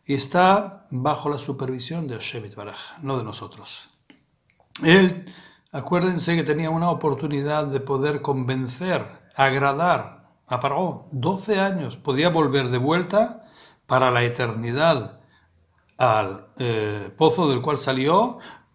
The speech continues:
incluso podían matarlo si no le convencía muy mucho a Paró,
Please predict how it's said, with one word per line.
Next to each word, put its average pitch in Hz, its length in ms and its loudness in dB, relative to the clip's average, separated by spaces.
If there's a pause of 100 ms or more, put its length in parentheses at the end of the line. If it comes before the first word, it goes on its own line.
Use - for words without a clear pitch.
incluso 170 440 0
podían 180 320 0
matarlo 190 480 2
si - 140 -6
no 160 140 -4
le 160 100 -4
convencía 151 600 -2
muy 147 200 -2
mucho 147 320 -4
a 127 60 -6
Paró, 143 460 0